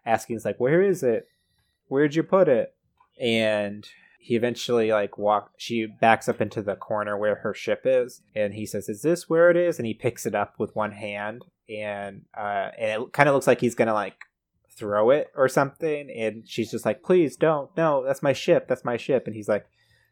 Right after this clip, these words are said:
"This is a ship? It doesn't really look like a ship. I've seen a ship before. We have a ship." <laughs> "What do you, uh, this isn't a ship." And she's like, "It's, of course it's a ship. What else would it be?" He's like, "Doesn't look like a ship to me."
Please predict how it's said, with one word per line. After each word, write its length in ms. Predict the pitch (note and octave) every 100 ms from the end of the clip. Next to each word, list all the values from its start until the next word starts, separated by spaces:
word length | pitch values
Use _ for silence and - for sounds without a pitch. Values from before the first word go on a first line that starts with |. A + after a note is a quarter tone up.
| _
"This 240 | A2 B2 -
is 80 | B2+
a 100 | G#2
ship? 420 | - A2+ D3+ - _ _
It 40 |
doesn't 200 | A#2 B2
really 240 | B2 B2 A2
look 180 | D3+
like 200 | D3+ A2
a 40 | G#2+
ship. 360 | - A2+ A#2+ D3
I've 140 | D3
seen 240 | - D#3+ C3+
a 40 |
ship 300 | - E3 C#3+
before. 400 | A2+ - A#2+ C3
We 140 | C3+ C3+
have 260 | B2+ E3
a 80 | A#2
ship." 380 | - A2 G#2 - _ - - - -
<laughs> 0 | C3+ A#2 - - - _ - _ _ _ _
"What 100 | A#2+
do 60 |
you, 180 | B2+ C3+ - - - - -
uh, 300 | A2+ A2 A2
this 180 | C3 -
isn't 300 | C3+ A#2+ G2+
a 60 |
ship." 340 | G2 - C3 - _ _ _ _ _ _
And 240 | A#2 A2 G#2
she's 180 | - A2
like, 340 | G2+ G2+ - _ _ _ _
"It's, 180 | - -
of 180 | - C3
course 260 | F3+ F3+ C#3
it's 100 | A#2+
a 40 |
ship. 260 | - A2 -
What 120 | C#3+
else 200 | D#3 -
would 100 | A#2+
it 140 | G2
be?" 320 | G#2+ G2+ G#2 -
He's 120 | A2+
like, 280 | A2 F#2+ _ _ -
"Doesn't 260 | A2+ A2+
look 140 | A#2 A2+
like 160 | B2 B2
a 40 |
ship 300 | - C#3 C3+
to 100 | -
me." 420 | C#3+ D#3+ C3+ B2